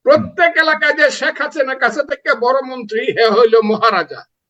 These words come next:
আর শেখ হাসিনা পরিবার হইল নবাব পরিবার। এটি হইল সতেরোশো তিরানব্বই সনে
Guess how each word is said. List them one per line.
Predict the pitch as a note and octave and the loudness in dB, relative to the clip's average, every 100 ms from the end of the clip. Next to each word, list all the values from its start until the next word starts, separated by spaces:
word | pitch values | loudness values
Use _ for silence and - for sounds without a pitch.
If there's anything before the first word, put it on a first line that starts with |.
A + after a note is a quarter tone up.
| _ - | _ -8
আর | D4 | -6
শেখ | G#3+ - C#4+ B3 | -6 -4 -2 -2
হাসিনা | B3 C4+ C#4 | -4 -2 -4
পরিবার | C#4 C4+ C4 B3 B3 | -4 -6 -2 0 0
হইল | G#3 G#3 G#3 | 2 0 0
নবাব | G3 G3+ F#3+ - - | 0 0 0 -2 -10
পরিবার। | D3+ C3+ - _ _ _ _ _ _ _ - | -10 -10 -20 _ _ _ _ _ _ _ 0
এটি | G3+ C4+ | 0 4
হইল | C#4+ D#4 | 2 2
সতেরোশো | D#4 D4 D4+ D4 B3 D4 | 0 -2 -4 -6 -4 -4
তিরানব্বই | G#3 C#4+ C#4 C#4 C#4 C4+ D4 | -4 -4 -4 -2 -2 -4 -6
সনে | G#3 C4 C4+ F#3+ | -4 -4 0 -2